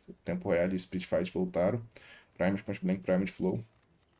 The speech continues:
Sinceramente, se você tiver Ducato suficiente, galera, eu recomendo que você pegue todos, pelo menos um pra vocês mesmo.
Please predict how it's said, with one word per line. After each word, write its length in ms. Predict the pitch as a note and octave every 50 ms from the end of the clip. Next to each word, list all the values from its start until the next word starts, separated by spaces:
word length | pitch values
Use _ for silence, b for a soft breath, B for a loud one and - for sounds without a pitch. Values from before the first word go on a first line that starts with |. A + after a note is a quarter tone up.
| _ _ _ _ _ _ _
Sinceramente, 680 | - - C3 C3+ - - C#3 C3 B2 A#2+ A2+ A2 A2+ A2+
se 80 | A2+
você 200 | A2 A#2 A2 -
tiver 220 | - - A2 G#2+ A2+
Ducato 340 | - - - - - -
suficiente, 480 | - B2 A#2 A2+ - - F#2 G#2 A#2 -
galera, 280 | A#2+ A2 F#2+ F2 F2 F2+
eu 40 |
recomendo 300 | F#2+ G#2+ - F#2 F2 F2+
que 60 | F2+ -
você 80 | -
pegue 240 | F#2 - F#2+ F#2 -
todos, 320 | - - F#2+ G2 G#2 A2+
pelo 160 | - - F2+ F2
menos 280 | F#2+ A2 A#2 A2+ A2+
um 200 | A2 A#2+ C#3 D3+
pra 160 | D3 - F#2+
vocês 560 | F2+ F#2+ C3 C#3 - - - A2+ B2+ C#3+ D3 C3
mesmo. 280 | A2+ G2+ G2+ G2+ -